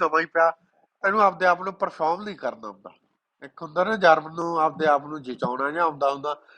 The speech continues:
ਖੜਨਾ ਆ ਜਾਂਦਾ। ਹਜੇ ਬੱਚੀ ਰੱਸੇ ਦੀ, ਮੰਨ ਲਓ, ਬੋ-, ਬੰਨਲ ਦੇ ਮਾਰੀ ਪਈ ਆ, ਉਹ ਚੀਜ਼ ਕਰਕੇ ਬੱਚੀ ਆਪਦੇ ਆਪ ਨੂੰ ਦਿਖਾ ਨਹੀਂ ਰਹੀ। ਪਰ ਜਿੰਨੀ ਵੀ ਤੁਹਾਨੂੰ ਬੱਚੀ ਦਿਖੂ, ਪੂਰੀ ਚੰਗੀ ਮਿਲੂ। ਇਹ ਤੋਂ ਆ ਕੇ ਤੁਸੀਂ ਸਾਹਮਣੇ ਦੇਖੋ, ਇਹ ਬੱਚੀ ਇਹ ਤੋਂ ਜ਼ਿਆਦਾ ਵੀ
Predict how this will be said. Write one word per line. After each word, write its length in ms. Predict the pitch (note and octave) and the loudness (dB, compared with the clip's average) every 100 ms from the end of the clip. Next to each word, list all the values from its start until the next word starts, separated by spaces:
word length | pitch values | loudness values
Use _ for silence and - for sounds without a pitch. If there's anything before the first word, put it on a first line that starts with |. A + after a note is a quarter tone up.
| _ _ | _ _
ਖੜਨਾ 340 | - D#3+ F3 G3+ | 0 2 6 8
ਆ 140 | F#3 | 6
ਜਾਂਦਾ। 240 | E3 F3 D#3+ | 6 0 -2
ਹਜੇ 280 | E3 F3+ | -4 -6
ਬੱਚੀ 400 | G3 F3+ - G3+ | -4 -4 -6 -8
ਰੱਸੇ 440 | F3+ C#3+ _ F3 F3+ | -6 -6 _ -10 -10
ਦੀ, 280 | E3+ F#3+ F#3+ | -10 -12 -12
ਮੰਨ 400 | D#3+ D3+ E3+ E3+ | -16 -2 0 2
ਲਓ, 120 | F3 | 0
ਬੋ-, 260 | C#3+ C3+ - _ _ _ _ _ _ _ _ | -4 -8 -10 _ _ _ _ _ _ _ _
ਬੰਨਲ 360 | C#3 D#3 F#3+ G#3+ | -4 0 4 4
ਦੇ 100 | G3 | 4
ਮਾਰੀ 260 | E3+ D3+ B2+ | 4 2 2
ਪਈ 260 | A#2 G2 | -12 -14
ਆ, 60 | F2 - _ _ _ _ _ _ _ - | -16 -20 _ _ _ _ _ _ _ -12
ਉਹ 100 | G#3+ | -10
ਚੀਜ਼ 280 | G#3+ G3 F3+ | -8 -6 0
ਕਰਕੇ 340 | F3 E3 F#3 | 0 0 -2
ਬੱਚੀ 280 | E3 D#3+ F#3 | -4 -2 2
ਆਪਦੇ 240 | E3+ D#3+ | 0 4
ਆਪ 180 | E3+ D#3+ | 2 2
ਨੂੰ 140 | E3 | -2
ਦਿਖਾ 280 | E3 E3+ F#3 | -10 -2 -2
ਨਹੀਂ 100 | D3+ | -2
ਰਹੀ। 120 | C#3+ | -6
ਪਰ 220 | E3+ E3+ D#3 | -2 0 0
ਜਿੰਨੀ 420 | C#3 D#3+ F3 A3+ | -4 -8 -6 -8
ਵੀ 120 | A#3 | -4
ਤੁਹਾਨੂੰ 300 | G#3 A3 F#3 | 0 0 0
ਬੱਚੀ 240 | D#3+ - | -8 -8
ਦਿਖੂ, 260 | E3 D3+ D#3+ | -10 -12 -12
ਪੂਰੀ 340 | D#3 E3 E3+ - _ _ _ _ _ _ _ | -14 -14 -12 -14 _ _ _ _ _ _ _
ਚੰਗੀ 340 | - F#3 E3+ G3+ | 2 2 2 -4
ਮਿਲੂ। 220 | F#3+ G3+ | 0 4
ਇਹ 120 | G#3 | 6
ਤੋਂ 160 | G#3 A#3+ | 6 4
ਆ 160 | G3 | 4
ਕੇ 200 | G3 - | 0 -8
ਤੁਸੀਂ 200 | G#3+ G#3+ | -12 -12
ਸਾਹਮਣੇ 400 | G3 E3+ E3+ A3+ | -8 -6 -6 -8
ਦੇਖੋ, 300 | G#3+ G3+ - | -10 -12 -10
ਇਹ 40 | A3 | -10
ਬੱਚੀ 280 | F#3+ - G#3 | -10 -10 -6
ਇਹ 120 | G3+ | -6
ਤੋਂ 140 | A#3+ | -6
ਜ਼ਿਆਦਾ 260 | G#3+ F#3 | -2 0
ਵੀ 100 | E3+ | -2